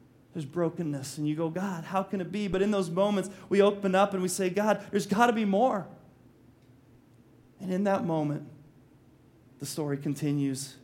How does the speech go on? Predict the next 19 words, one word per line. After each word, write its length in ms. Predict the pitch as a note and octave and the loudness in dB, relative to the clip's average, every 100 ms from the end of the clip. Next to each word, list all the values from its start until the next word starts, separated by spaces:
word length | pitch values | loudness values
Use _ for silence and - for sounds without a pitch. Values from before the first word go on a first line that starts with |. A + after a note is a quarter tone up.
| - | -12
And 100 | C#3 | -4
as 180 | D3 D#3 | -2 -2
she's 260 | - E3+ - | -4 -6 -6
crying 420 | - D#3+ E3 E3 | -4 -2 -2 -2
and 100 | D3+ | -4
as 100 | D3 | -4
she's 240 | D#3+ D3 - - - - | -6 -8 -10 -20 -20 -4
weeping 400 | F3 F3 F3 D3+ | -2 0 0 0
and 80 | |
Jesus 300 | C#3 E3+ D3+ | 0 -2 -4
asking 380 | C#3+ E3+ E3+ F3 | -2 -2 -2 -4
her 120 | E3 | -2
these 160 | D#3+ D#3+ | -2 -4
questions, 680 | - D3+ C#3+ - C3 - - - - | -6 -6 -6 -10 -12 -12 -18 -20 -12
in 100 | C#3+ | -8
verse 200 | D3 D3 | -6 -6
sixteen 480 | - D3+ - D#3+ D3 | -8 -12 -10 -8 -6
it 100 | C3+ | -8
says 460 | - B2 A#2 A2 | -10 -10 -10 -12